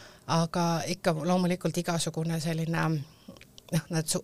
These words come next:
suhted muutuvadki oluliseks kuskil sellises, äh, te-, murdeeas, ehk siis siukselt kaheteist, üheteist, kaheteistaastaselt.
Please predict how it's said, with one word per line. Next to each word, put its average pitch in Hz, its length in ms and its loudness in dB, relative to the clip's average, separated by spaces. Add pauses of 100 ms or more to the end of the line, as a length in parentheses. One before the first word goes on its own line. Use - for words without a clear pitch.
suhted 175 440 0
muutuvadki 170 420 2
oluliseks 165 400 2
kuskil 160 380 -6
sellises, 156 460 -4
äh, 160 680 -2
te-, 165 240 -4
murdeeas, 170 640 0
ehk 151 100 -10
siis - 200 -8
siukselt - 480 -8 (140)
kaheteist, 165 520 -2
üheteist, 170 340 -4
kaheteistaastaselt. 160 840 -4